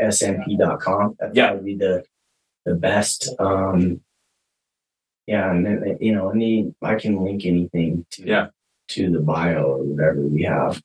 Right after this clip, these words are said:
Speaker 2: That sounds great. We'll put that stuff in the show notes for you guys. And like I said, if you're looking for a coach who gets it,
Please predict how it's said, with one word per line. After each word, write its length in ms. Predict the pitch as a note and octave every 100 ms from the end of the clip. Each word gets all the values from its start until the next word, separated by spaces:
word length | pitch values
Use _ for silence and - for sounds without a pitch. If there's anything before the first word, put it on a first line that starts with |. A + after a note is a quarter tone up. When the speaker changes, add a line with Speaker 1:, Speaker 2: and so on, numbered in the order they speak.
| -
Speaker 2:
That 120 | -
sounds 260 | - G#2 F2
great. 220 | F#2+ -
We'll 160 | A2 A#2
put 200 | B2+ A#2
that 180 | G#2+ G2+
stuff 320 | G#2+ G2+ G2+ _ - - - - -
in 140 | D3
the 60 | B2
show 200 | B2 B2
notes 180 | A2+ A2
for 140 | A#2+
you 120 | A2+
guys. 380 | G#2+ G#2 G#2 G2+
And 80 | G#2
like 140 | G2+
I 60 | G#2+
said, 200 | - -
if 120 | -
you're 100 | A#2+ B2+
looking 220 | C3 A#2+
for 140 | B2
a 100 | A2
coach 320 | A#2+ A#2 A#2
who 100 | -
gets 280 | D3 D#3 D#3
it, 240 | D3+ D3